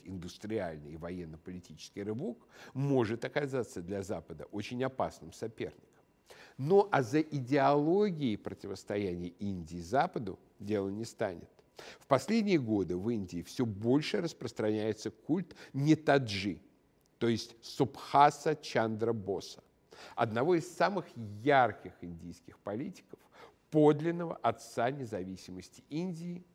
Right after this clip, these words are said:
которого сознательно потеснили с этого места фигуры Махатмы Ганди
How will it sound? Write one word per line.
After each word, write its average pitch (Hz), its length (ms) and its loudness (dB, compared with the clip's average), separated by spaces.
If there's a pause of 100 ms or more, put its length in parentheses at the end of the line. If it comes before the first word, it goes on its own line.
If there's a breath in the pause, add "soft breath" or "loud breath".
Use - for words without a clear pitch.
которого 113 360 -4
сознательно 107 760 -6
потеснили 92 640 -12
с - 120 -18
этого 101 280 -8
места 139 480 -8 (340 loud breath)
фигуры 123 400 0
Махатмы 104 540 -2
Ганди 135 500 -2